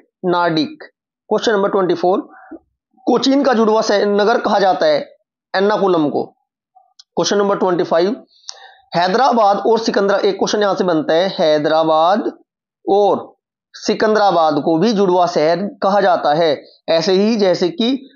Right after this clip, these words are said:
कोचीन का जुड़वा शहर किया है एर्नाकुलम। क्वेश्चन number ट्वेंटी फ़ाइव, डेल्टा का नामकरण किया था, किसने किया था?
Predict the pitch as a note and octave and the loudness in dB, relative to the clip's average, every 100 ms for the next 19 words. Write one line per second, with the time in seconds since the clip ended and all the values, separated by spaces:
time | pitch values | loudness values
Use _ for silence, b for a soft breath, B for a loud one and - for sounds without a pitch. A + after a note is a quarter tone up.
0 | _ G3 G3 G3+ G3 G#3+ G#3 G#3+ G#3+ G#3+ | _ -2 0 0 0 0 2 0 0 0
1 | G#3 G3+ A3+ A3 A#3+ C#4 - - _ - | 0 -2 0 2 2 0 -6 -20 _ -4
2 | F3 E3+ D#3+ C#3 A#2+ A#2+ - G#3+ F#3+ G#3 | -2 0 -2 -2 -2 -6 -8 -6 -2 -2
3 | G3+ G3+ F#3+ F3 D#3+ F#3+ G#3+ - B B | 0 -2 -2 -2 0 -2 -4 -14 B B
4 | B - F3 A3+ A#3 C#4 B3 G#3+ G3+ G3 | B -6 0 0 2 0 0 0 0 0
5 | G3 G3+ G3+ - A#3 A3 F3 D3 - - | 0 -2 -4 -6 0 0 2 0 -2 -8
6 | _ - G3+ A3+ G#3 A3 G#3+ | _ -8 -2 0 0 0 2